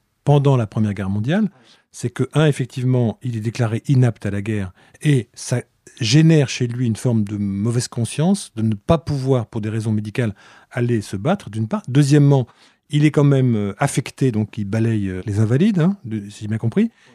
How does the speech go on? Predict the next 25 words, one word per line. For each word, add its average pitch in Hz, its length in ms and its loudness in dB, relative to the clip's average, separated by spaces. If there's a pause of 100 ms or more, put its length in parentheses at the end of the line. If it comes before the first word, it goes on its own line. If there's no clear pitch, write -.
(120)
Et 151 80 2
surtout, 233 540 0 (160)
il 143 280 0
rédige, 160 560 2 (560)
euh, 123 80 0
des 123 140 2
lettres 190 400 2
aux 147 80 0
familles. 117 440 2
Et 143 200 2
il 151 80 2
semble, 135 500 2 (180)
vous 127 80 0
m'en 123 100 2
prenez 120 200 0
si 117 120 -16
je 120 60 -6
me 139 80 -2
trompe, 247 300 -6
mais 131 120 -4
il 147 120 0
semble 208 300 4
que 147 300 2 (540)
durant 190 360 4
la 143 100 2